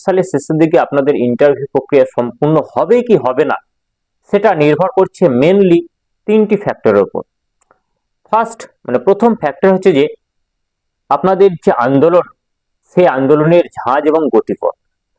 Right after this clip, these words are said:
আপনারা যদি আন্দোলনটাকে ফলপ্রসূ করতে পারেন এবং এই আন্দোলনের ঝাঁজ যদি বাড়াতে পারেন, তাহলে একটা পথ আপনাদের সামনে আছে যে সরকার দু হাজার পঁচিশ সালের মধ্যে প্রাথমিকের ইন্টারভিউটা সম্পূর্ণ করার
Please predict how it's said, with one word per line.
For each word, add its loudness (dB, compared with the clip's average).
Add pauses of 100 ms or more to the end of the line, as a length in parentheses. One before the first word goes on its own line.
(180)
আপনারা 0 (300)
যদি 2
আন্দোলনটাকে 2 (460)
ফলপ্রসূ 0
করতে 0
পারেন -2 (520)
এবং 0
এই 4
আন্দোলনের 2
ঝাঁজ -2 (140)
যদি 2
বাড়াতে 0
পারেন, 0 (160)
তাহলে 0 (120)
একটা -6
পথ 0 (320)
আপনাদের -4
সামনে -4
আছে -2
যে -2 (500)
সরকার -4 (800)
দু -2
হাজার 2
পঁচিশ -4
সালের -2
মধ্যে -2
প্রাথমিকের -2 (320)
ইন্টারভিউটা -2 (500)
সম্পূর্ণ -2
করার -2